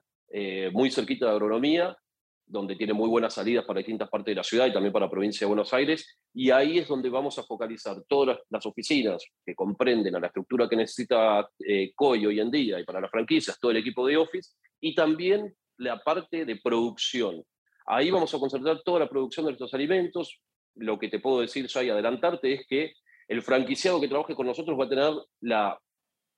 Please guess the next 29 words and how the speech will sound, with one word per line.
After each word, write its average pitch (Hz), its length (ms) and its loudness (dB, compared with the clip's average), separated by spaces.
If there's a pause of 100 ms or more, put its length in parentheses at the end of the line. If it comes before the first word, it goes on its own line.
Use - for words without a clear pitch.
(240)
el 123 140 0
beneficio 123 580 0
de 135 120 0
poder 135 200 0
trabajar 135 400 -2
con 120 120 -2
un 131 120 -2
producto 120 680 -6
terminado, 170 760 2 (560)
cocido 151 440 2
a 120 240 2
grandes 127 500 0
tecno-, 107 360 -6
con 101 120 -4
grandes 139 300 2
tecnologías 110 480 -2
de 110 80 0
cocción, 117 460 -2
almacenado 110 600 0
con 107 140 -2
grandes 127 300 0
tecnologías 98 460 -4
de - 20 2
almacenamiento, 104 680 -2
que 110 100 -8
es - 40 -16
con 98 160 -14
su-, - 160 -16 (100)
con - 140 -12